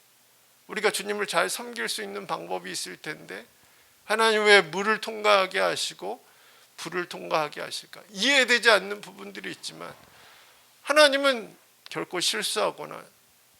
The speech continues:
실패하지 않으신 분이시기 때문에 우린 단순히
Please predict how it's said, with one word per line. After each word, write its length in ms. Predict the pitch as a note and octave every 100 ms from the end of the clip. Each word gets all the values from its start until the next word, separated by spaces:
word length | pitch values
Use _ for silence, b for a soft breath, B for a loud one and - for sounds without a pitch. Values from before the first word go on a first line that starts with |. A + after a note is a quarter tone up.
| _ _ _ _ _ _ _ _ _ _ -
실패하지 640 | - F#3+ F#3 F3 D3+ C#3
않으신 580 | C#3+ A#2 C3+ - - - -
분이시기 480 | D3+ D3+ C#3+ - D3
때문에 340 | - - - - - _ _ b b b -
우린 260 | A3 C4+
단순히 600 | A#3+ G3+ F3+ G3 G3+ A3